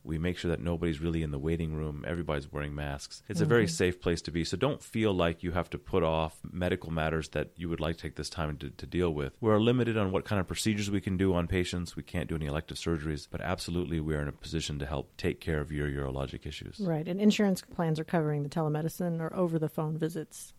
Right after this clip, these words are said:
Speaker 2: So that's been nice.
Speaker 1: That's right. I think that's gonna be hard to go back to the old way,
Speaker 2: I have a
Speaker 1: given
Speaker 2: feeling a
Speaker 1: so
Speaker 2: lot of
Speaker 1: many
Speaker 2: patients are
Speaker 1: people,
Speaker 2: gonna be like,
Speaker 1: they like
Speaker 2: "Nope."
Speaker 1: their doctor's appointments in their underwear.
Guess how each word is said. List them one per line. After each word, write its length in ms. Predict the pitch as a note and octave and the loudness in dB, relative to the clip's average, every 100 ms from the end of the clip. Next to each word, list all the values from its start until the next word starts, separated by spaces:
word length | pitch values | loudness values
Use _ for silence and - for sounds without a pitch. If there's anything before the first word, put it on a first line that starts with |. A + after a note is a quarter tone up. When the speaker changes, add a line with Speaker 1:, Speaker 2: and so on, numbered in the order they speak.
| - | -12
Speaker 2:
So 140 | F#3 | -8
that's 180 | D#3+ - | -8 -6
been 200 | - D#3 | -6 -6
nice. 320 | C#3+ - - - | -6 -10 -14 -6
Speaker 1:
That's 320 | E2 F#2 - | 2 2 2
right. 280 | F2+ D#2+ C#2+ | 0 2 2
I 100 | D#2 | 2
think 160 | E2 E2+ | 0 0
that's 200 | D#2+ - | 0 0
gonna 180 | F2 D#2+ | 0 0
be 60 | |
hard 200 | D#2+ E2+ | 2 2
to 60 | E2 | 2
go 100 | D#2+ | 0
back 260 | D2 D#2+ - | 0 -2 -2
to 60 | |
the 120 | - D#2 | -2 0
old 160 | D#2 | 0
way, 300 | D#2+ D#2 D2 - - | 0 -2 -2 -8 -10
Speaker 2:
I 100 | F#3 | -2
have 100 | B3 | -2
a 20 | - | 2
Speaker 1:
given 140 | - | 6
Speaker 2:
feeling 180 | B3+ A3 | 8 8
a 20 | |
Speaker 1:
so 60 | G3 | 8
Speaker 2:
lot 100 | F#3+ | 8
of 60 | E3 | 8
Speaker 1:
many 100 | G3 | 6
Speaker 2:
patients 200 | F3 F3+ | 6 4
are 20 | |
Speaker 1:
people, 140 | - F3 | 4 2
Speaker 2:
gonna 100 | F3 | 4
be 140 | E3+ | 4
like, 160 | E3 F3 | 4 6
Speaker 1:
they 60 | |
like 140 | B3 B3 | 10 10
Speaker 2:
"Nope." 60 | A#3 | 10
Speaker 1:
their 100 | D2 | 4
doctor's 400 | D#2 D#2+ D#2 D2 | 4 2 0 -6
appointments 400 | - D#2+ D#2 C#2+ | -2 0 0 0
in 60 | |
their 80 | D2 | 0
underwear. 420 | D2+ D2+ C#2+ C#2+ | 0 0 0 -2